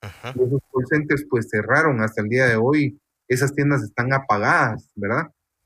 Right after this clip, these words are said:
Speaker 1: Ok.
Speaker 2: Pero encontramos oportunidad en los otros modelos, ¿verdad? Teníamos también,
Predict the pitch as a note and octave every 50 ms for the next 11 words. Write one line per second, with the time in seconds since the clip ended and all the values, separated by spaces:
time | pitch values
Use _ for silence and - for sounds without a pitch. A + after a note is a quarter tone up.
0 | _ _ _ _ - - - D#3 D#3+ F3+ G3+ F#3 D#3 C3+ A2 B2+ C#3+ - _ -
1 | A#2+ A2+ B2 C3 C#3+ D3+ C#3 D#3 C#3+ - B2 - - A2+ A2 A2 B2 C#3 D3+ D3+
2 | C#3+ B2+ C#3 D3 D3 D#3+ D#3 D3 C3 A#2+ A2 B2+ F3 G#3 G#3 D#3+ A#2 G#2 G#2 G#2+
3 | A#2+ A#2+ - B2 A2+ A#2 C3 C#3 C#3+ C3 - A2+ G2+ G#2+ A#2 C3+ C#3+ C3+ B2+ A#2
4 | A2+